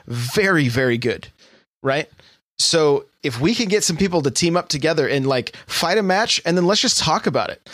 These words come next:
Like, let's talk about what could have been done different. Like, I'll, I'll, I'll fire the stream up one night and, and we can just kind of break down how, what can be improved. It's not gonna be fun.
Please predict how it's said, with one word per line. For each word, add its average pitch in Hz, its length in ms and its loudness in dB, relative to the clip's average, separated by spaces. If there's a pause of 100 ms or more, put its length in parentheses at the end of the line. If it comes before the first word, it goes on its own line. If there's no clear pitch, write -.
(160)
Like, 127 200 -2
let's 165 260 0
talk 185 340 0
about 131 260 -2
what 139 380 -2
could 180 140 -2
have 160 100 0
been 143 160 0
done 135 280 0
different. 127 340 -2
Like, 117 180 -2
I'll, 147 200 2
I'll, 151 240 2 (120)
I'll 143 140 2
fire 170 280 2
the 139 100 2
stream 160 340 2
up 156 160 -2
one 156 180 2
night 156 280 0 (420)
and, 120 400 0 (480)
and 123 260 0 (140)
we 135 220 0
can 165 160 -2
just 143 360 0 (340)
kind 151 220 0
of 131 120 -2
break 117 340 0
down 143 400 0 (260)
how, 139 640 0 (380)
what 127 560 -4
can 196 140 -4
be 190 120 0
improved. 170 460 0
It's 180 200 0
not 262 160 0
gonna 285 140 -2
be 208 80 2
fun. 180 440 0